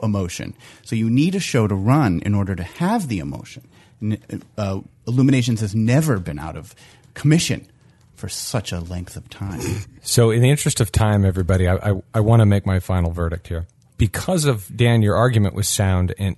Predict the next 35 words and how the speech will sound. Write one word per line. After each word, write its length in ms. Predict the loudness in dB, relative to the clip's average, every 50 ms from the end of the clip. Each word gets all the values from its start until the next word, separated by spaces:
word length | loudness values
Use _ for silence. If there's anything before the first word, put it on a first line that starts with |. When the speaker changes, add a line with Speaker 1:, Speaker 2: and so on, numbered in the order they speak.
| _
Speaker 2:
and 220 | -2 0 2 2 2
because 480 | 0 -2 -4 -4 -4 -2 0 0 2
emotion 560 | 2 4 4 4 4 4 2 2 2 0 0 0
is 100 | 0 -2
so 220 | -2 -2 0 0
subjective, 640 | 0 -2 -2 -4 -4 -2 -2 -2 -2 -2 -4 -4 -4 -4
it's 140 | -4 -4
hard 220 | 0 0 0 0 -2
for 140 | -2 -2 -2
me 160 | 0 0 -2
to 80 | -4 -4
be, 480 | -4 -4 -4 -4 -4 -4 -6 -8 -8 -6
give 160 | -2 -2 -2
an 80 | 0 -2
objective 440 | -4 -4 -2 -4 -4 -4 -4 -6 -4
answer 300 | -4 -2 -4 -4 -4 -6 -6
and 80 | -6
decide 320 | -6 -6 -6 -6 -6 -6 -6
what 140 | -6 -8
is 80 | -8 -6
better 260 | -4 -2 -2 -2 -2
based 280 | -2 -4 -4 -4 -4 -4
on 40 | -4
emotion, 400 | -2 -2 -4 -6 -6 -8 -10 -10 -8
'cause 140 | -6 -4 -4
that's 200 | -4 -4 -4 -4
what 160 | -8 -8 -8
the, 80 | -10
that's 260 | -8 -6 -4 -2 -2 -4
what 120 | -4 -4
these 180 | -6 -6 -8 -8
experiences 500 | -10 -12 -10 -8 -6 -6 -8 -8 -10 -12
are, 140 | -14 -12 -10 -10
right? 160 | -10 -10 -10 -14 _ _ -20 -20 -20 -20 -20 -20 -20 -20 -20 -20 -20 -20 -20 _ _ -2
And, 340 | 0 2 2 2 2 0